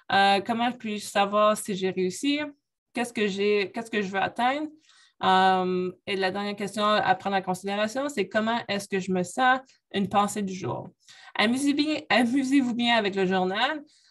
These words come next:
Euh, des fois, quand c'est quelque chose de nouveau, c'est, on a peu, on a tendance à être, être, à être intimidé, mais faut, c'est simplement de commencer quelque part, c'est simplement de prendre un crayon, peut-être que, ou la première journée, euh, marquer c'est quoi votre humeur.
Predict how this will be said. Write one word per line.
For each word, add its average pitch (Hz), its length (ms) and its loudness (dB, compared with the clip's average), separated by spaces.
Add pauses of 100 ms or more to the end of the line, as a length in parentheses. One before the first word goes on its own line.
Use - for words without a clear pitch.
(140)
Euh, 185 280 4
des 202 180 -4
fois, - 200 -6
quand 226 180 2
c'est 208 100 -6
quelque 202 180 -4
chose 220 200 -2
de 226 60 -2
nouveau, 208 440 0
c'est, 208 200 -2
on 175 220 -2
a 190 80 -2
peu, 226 380 -4
on 202 200 0
a 190 60 -2
tendance 226 420 -2
à 202 40 0
être, 190 160 -2
être, 190 240 0 (100)
à 180 140 -2 (120)
être 220 180 -6
intimidé, 196 600 -2 (380)
mais 214 100 2
faut, 208 280 0
c'est 202 260 -4 (140)
simplement 208 720 0
de 202 80 0
commencer 196 480 0
quelque 180 260 -4
part, 202 280 2
c'est 208 100 -8
simplement 214 500 -2
de 208 100 -2
prendre 202 240 -4
un 196 40 -2
crayon, 185 400 0
peut-être 190 320 -6
que, 185 60 -2
ou 175 180 2
la 202 140 4
première 233 340 0
journée, 214 520 -2 (380)
euh, 175 420 2 (280)
marquer 202 600 0
c'est 202 180 -10
quoi 214 140 -2
votre 196 240 -4
humeur. - 340 -6